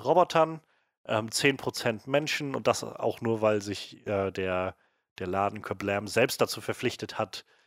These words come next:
mindestens zehn Prozent an, an echten, ähm,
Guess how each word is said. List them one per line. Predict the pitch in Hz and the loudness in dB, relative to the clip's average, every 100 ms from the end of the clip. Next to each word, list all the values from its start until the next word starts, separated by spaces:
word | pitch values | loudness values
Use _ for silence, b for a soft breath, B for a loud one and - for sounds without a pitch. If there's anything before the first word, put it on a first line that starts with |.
| _ - | _ -2
mindestens | 117 110 - 107 | -2 -2 -8 -8
zehn | - 113 | -4 -4
Prozent | - 107 - 104 104 | -4 -6 -4 -4 -6
an, | - 95 92 92 | -8 -8 -10 -12
an | 90 92 92 _ _ _ _ _ - | -14 -14 -18 _ _ _ _ _ 0
echten, | 135 - - 120 113 110 107 110 | 2 0 -6 -8 -6 -6 -8 -6
ähm, | 101 101 98 | -6 -6 -12